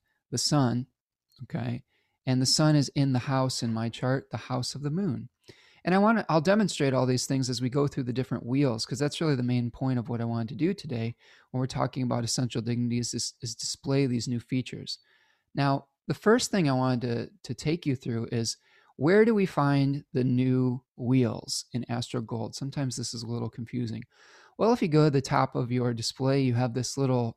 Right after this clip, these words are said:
gear icon, which is called the app's preferences and settings. And you click on that, and you'll have a little window that comes up,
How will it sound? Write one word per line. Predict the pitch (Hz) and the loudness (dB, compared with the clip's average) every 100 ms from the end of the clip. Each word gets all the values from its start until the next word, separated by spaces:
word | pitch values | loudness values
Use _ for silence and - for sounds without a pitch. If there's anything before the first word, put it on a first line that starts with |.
| 113 | -10
gear | 120 131 147 143 120 - _ _ - | -4 0 2 2 -2 -8 _ _ -4
icon, | 117 120 123 110 113 131 - - | -2 -2 -6 -6 -6 -8 -14 -10
which | 120 117 | -10 -6
is | 127 | -6
called | - 123 110 117 - _ - | -6 -8 -6 -8 -10 _ -12
the | 131 120 | -8 -6
app's | 120 135 - | -6 -6 -10
preferences | - - 113 - 123 - 127 131 - | -8 -8 -6 -6 -6 -6 -8 -8 -8
and | 151 170 | -8 -6
settings. | - 226 139 117 | -4 -4 -4 -6
And | 113 | -8
you | 113 | -8
click | - 117 | -8 -6
on | 110 110 | -6 -2
that, | 165 208 _ _ _ - _ | -2 -4 _ _ _ -20 _
and | 151 | 0
you'll | 170 | 2
have | 175 175 | 4 4
a | 160 | 4
little | 151 139 | 2 2
window | 127 160 170 127 | 2 2 2 2
that | 123 | -2
comes | - 123 120 123 | -4 -6 -4 -2
up, | 143 | -4